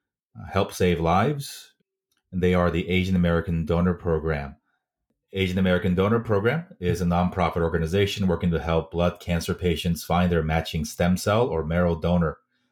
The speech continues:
They're running a campaign right now called Swap for India for their patient Mahesh, who is looking for a match to help,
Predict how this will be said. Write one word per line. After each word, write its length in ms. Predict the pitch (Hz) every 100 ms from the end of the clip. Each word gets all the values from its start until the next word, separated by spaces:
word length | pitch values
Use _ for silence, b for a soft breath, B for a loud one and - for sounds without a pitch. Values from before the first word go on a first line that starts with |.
| _ _ _ _
They're 120 | - 92
running 160 | 113
a 60 | 113
campaign 440 | 107 104 110 123
right 160 | 110 98
now 200 | 90 87
called 320 | - 90 87
Swap 320 | - 95 95
for 120 | - 90
India 500 | 98 104 85 69 -
for 80 | 90
their 100 | 85
patient 400 | 95 87 - 87
Mahesh, 560 | 78 82 117 120 - 104
who 180 | 82 80
is 140 | 76
looking 480 | 80 87 90 90 85
for 260 | 85 82
a 80 | 80
match 340 | 80 80 80 -
to 100 | 78
help, 340 | 82 80 -